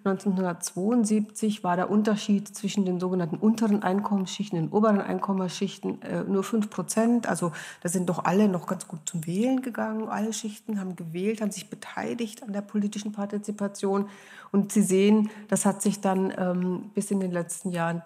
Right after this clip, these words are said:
deutlich verändert und es ist eine große, große Schere aufgegangen. Also die unteren Einkommensschichten, das unterste zwanzigste Prozent, geht deutlich weniger wählen als die obersten zwanzig Prozent. Also viel Ungleichheit, zwar nicht die formale Ungleichheit, wir haben immer noch One Woman, One Man, One Vote, aber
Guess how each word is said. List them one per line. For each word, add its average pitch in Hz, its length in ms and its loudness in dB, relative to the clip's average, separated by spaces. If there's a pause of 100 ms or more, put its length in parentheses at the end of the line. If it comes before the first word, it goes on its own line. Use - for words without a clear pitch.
(140)
deutlich 208 440 2
verändert 190 500 -2
und 185 100 -2
es 175 100 -6
ist - 100 -8
eine 170 200 -4
große, 208 440 0
große 208 320 0
Schere 202 460 0
aufgegangen. 165 720 -2
Also 170 160 -4
die 175 120 -6
unteren 196 340 0
Einkommensschichten, 175 800 -6
das - 60 -16
unterste 190 360 -4
zwanzigste 175 460 -8
Prozent, 170 460 -6 (520)
geht 165 240 -2
deutlich 208 420 2
weniger 175 420 0
wählen 160 340 -2
als 151 240 -8
die 160 280 -8 (220)
obersten 156 480 -4
zwanzig - 380 -18
Prozent. 151 420 -8
Also 156 400 -8
viel - 300 -16
Ungleichheit, 170 1080 2 (640)
zwar 165 200 -10
nicht 160 180 -6
die 165 60 -6
formale 175 420 0
Ungleichheit, 208 600 0
wir 190 60 -2
haben 175 120 -4
immer 190 180 -2
noch 180 220 -8
One 170 180 -6
Woman, 180 460 -4
One 170 140 -4
Man, 165 300 -4
One 156 200 -2
Vote, 175 360 -4
aber 160 360 -6